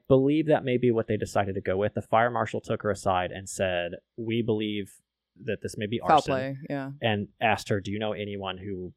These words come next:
Speaker 1: would do this to you?" And she obviously knew right away. But he said, "If we investigate this as arson, you are not gonna get paid out on your insurance.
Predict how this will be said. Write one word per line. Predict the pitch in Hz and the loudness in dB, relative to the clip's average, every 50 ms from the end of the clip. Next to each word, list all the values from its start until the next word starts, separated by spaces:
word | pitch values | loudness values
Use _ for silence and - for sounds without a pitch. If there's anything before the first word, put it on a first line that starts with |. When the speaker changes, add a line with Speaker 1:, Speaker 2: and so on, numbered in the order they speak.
| _ | _
Speaker 1:
would | - 92 85 - | -8 -8 -8 -6
do | - 107 104 | -6 -4 -4
this | 82 85 - - | -4 -6 -8 -10
to | - 92 | -10 -10
you?" | 85 85 85 80 | -10 -8 -8 -8
And | 82 80 | -8 -8
she | - - 90 | -8 -6 -4
obviously | 85 80 80 78 78 - - 82 | -4 -4 -4 -4 -6 -6 -8 -10
knew | 78 78 80 | -10 -8 -6
right | 78 76 73 | -4 -4 -4
away. | 73 76 92 107 101 90 95 - | -2 -2 0 0 0 -2 -2 -4
But | - 95 | -4 -4
he | - - - | -2 -4 -6
said, | - - 117 101 98 - | -4 -2 -2 -2 -2 -4
"If | 110 107 - - | -6 -8 -4 -2
we | 110 123 156 | -2 0 0
investigate | 165 135 98 110 107 104 - - 101 - 87 87 - _ | -2 -2 0 0 0 0 -2 -6 -8 -6 -8 -8 -6 _
this | - 98 95 - - - | -4 -4 -4 -6 -8 -10
as | 98 92 - | -10 -10 -4
arson, | - 127 143 170 151 - - 110 98 95 92 - - - | 0 2 4 4 2 0 -2 -2 -2 -4 -6 -10 -14 -14
you | 95 92 98 101 101 | -10 -8 -4 -4 -4
are | 98 | -2
not | 98 95 92 67 | -2 -4 -4 -4
gonna | - 92 92 | -6 -8 -10
get | 90 - - | -10 -10 -6
paid | - 110 98 | -4 -2 -2
out | 90 87 85 85 | 0 -2 -2 -4
on | 85 85 | -6 -8
your | 82 85 | -10 -8
insurance. | 107 143 127 - - - 92 87 80 | -6 -4 -4 -4 -4 -4 -4 -6 -8